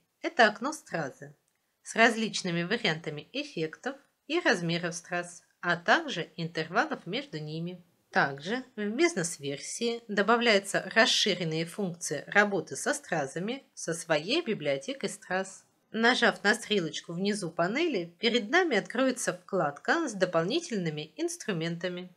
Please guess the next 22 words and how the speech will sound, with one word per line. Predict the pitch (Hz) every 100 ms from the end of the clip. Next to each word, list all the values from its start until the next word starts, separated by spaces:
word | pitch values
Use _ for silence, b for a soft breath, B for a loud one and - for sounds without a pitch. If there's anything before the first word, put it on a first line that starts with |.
| _ _ _ _
один | - 202 202 185
из | 160 -
которых | - 185 285 359 247 202 -
даёт | 190 202 202 180 170
нам | 160 156
возможность | 196 226 180 147 143 214 330 - _
работать | 175 185 180 196 165 -
со | 220
слоями | 220 175 156 135 139 156 277
во | 262 170
время | 165 269 370 285
создания | - 160 220 330 185
макета, | 160 156 - 185 185 185 185 _
с | -
последующей | - 175 160 - 202 254 214 -
возможностью | 165 190 190 175 170 165 - 156
резки | 156 175 165 -
по | - - 247
слоям | - 151 143 139 160 285 - _
через | - 262 330 226
меню | 170 156 233
"Отправить". | 277 - 175 175 180 196 -